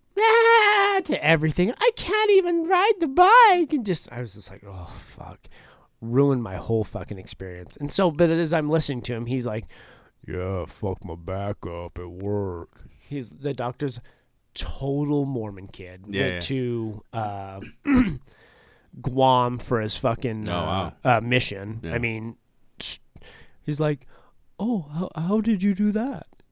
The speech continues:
Speaker 1: He's like, "I was walking the garbage down the stairs and I fucking tripped."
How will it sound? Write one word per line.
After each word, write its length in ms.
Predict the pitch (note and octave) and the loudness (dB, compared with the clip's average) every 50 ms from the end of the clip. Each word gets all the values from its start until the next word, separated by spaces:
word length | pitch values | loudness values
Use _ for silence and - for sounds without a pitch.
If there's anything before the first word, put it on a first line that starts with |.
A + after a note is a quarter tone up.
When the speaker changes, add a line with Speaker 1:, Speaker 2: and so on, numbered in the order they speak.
| _ _ _ | _ _ _
Speaker 1:
He's 220 | - C#3+ C3+ A#2 | -8 -6 -4 -4
like, 220 | A2 G#2+ G#2 - - - - - _ _ _ _ _ _ _ _ _ | -4 -4 -6 -8 -12 -20 -20 -20 _ _ _ _ _ _ _ _ _
"I 40 | A2+ | 0
was 160 | A#2 A2+ A2 | 2 2 4
walking 400 | A2+ A#2+ B2+ B2 A#2 - A#2 G#2+ | 4 6 6 6 6 4 0 -2
the 80 | G2+ G2+ | -2 -2
garbage 640 | G2+ B2+ B2 B2 B2 B2 A#2 F#2 - F#2 - - G2 | 2 4 6 8 8 6 4 2 -2 -10 -12 -8 -4
down 240 | - A2+ G#2 G2+ F#2+ | -2 -2 -2 -4 -6
the 80 | F#2+ | -8
stairs 480 | - - - - C#3 C3 B2 A#2 A2+ F#2 | -10 0 6 6 8 8 8 6 6 2
and 100 | F#2+ F2+ | -4 -10
I 40 | F#2 | -12
fucking 540 | - - - C3 B2 G#2+ - A#2 G2 F#2+ | -14 -2 0 2 2 2 -2 -8 -10 -8
tripped." 500 | - - B2+ C3 B2+ A#2 G2+ - - - | -4 0 2 4 4 2 0 -4 -10 -18